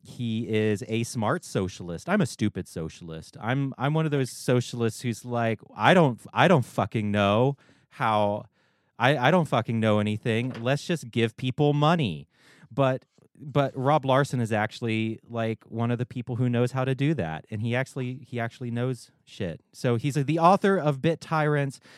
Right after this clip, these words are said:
um, which is about how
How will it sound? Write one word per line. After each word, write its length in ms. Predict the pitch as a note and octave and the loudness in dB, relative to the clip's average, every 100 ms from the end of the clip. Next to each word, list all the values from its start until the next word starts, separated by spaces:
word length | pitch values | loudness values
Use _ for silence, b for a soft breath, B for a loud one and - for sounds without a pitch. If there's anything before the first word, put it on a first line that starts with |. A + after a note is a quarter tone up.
| B B B | B B B
um, 560 | A2+ A#2 A#2 A#2 A#2+ - - | -2 2 2 2 0 -6 -6
which 220 | B2 - | -6 -4
is 160 | A#2+ B2+ | -6 -6
about 360 | G#2 G#2+ G#2+ G2+ | -8 -2 -2 -2
how 460 | A2+ G#2+ G2+ G2+ | -4 -2 0 -2